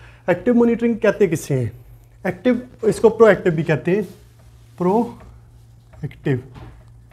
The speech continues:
ये क्या है? ये प्रोएक्टिव एक सिस्टम है, टेक्निक है या अप्रोच है जो हम अपनी वर्क प्लेस को, अपने एनवायरनमेंट को, अपने लोगों को, जो वर्कफोर्स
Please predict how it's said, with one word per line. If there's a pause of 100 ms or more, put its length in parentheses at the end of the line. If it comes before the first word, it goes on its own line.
(260)
ये
क्या
है?
ये
प्रोएक्टिव (540)
एक
सिस्टम
है,
टेक्निक
है
या
अप्रोच
है (420)
जो (380)
हम
अपनी
वर्क
प्लेस
को, (180)
अपने
एनवायरनमेंट
को,
अपने
लोगों
को,
जो
वर्कफोर्स